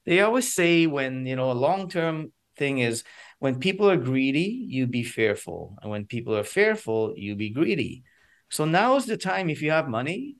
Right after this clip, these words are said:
now is the time to get some money invested because people are very fearful. S-, so, so maybe be a little bit greedy now. So, in-, so, you know, instead, you know, you wanna aim to understand the long, you wanna understand the long-term fundamentals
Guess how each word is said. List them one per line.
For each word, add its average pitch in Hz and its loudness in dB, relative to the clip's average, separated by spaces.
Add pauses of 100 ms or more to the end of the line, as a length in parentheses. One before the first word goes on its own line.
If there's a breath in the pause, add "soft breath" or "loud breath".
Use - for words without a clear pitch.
(120)
now 143 -2
is 185 -4
the 185 -6
time 147 -2
to 156 -10
get 120 -2
some 120 -6
money 110 -4
invested 107 -4 (120)
because 135 -6
people 190 -6
are 180 2
very 139 -2
fearful. 127 -8 (1300 soft breath)
S-, - -18 (160)
so, 131 -4
so 139 -2
maybe 175 0
be 156 2
a 151 4
little 143 2
bit 117 -2
greedy 123 -2
now. 87 -6
So, - -4
in-, 127 -2
so, 131 4 (600 loud breath)
you 147 -2
know, 143 2
instead, 180 2
you 170 2
know, 151 2
you 131 -4
wanna 175 0
aim 151 -2
to 131 -2
understand 127 -2
the 117 -4
long, 123 0
you 123 -2
wanna 175 0
understand 139 -2
the 113 0
long-term 113 0
fundamentals 101 -4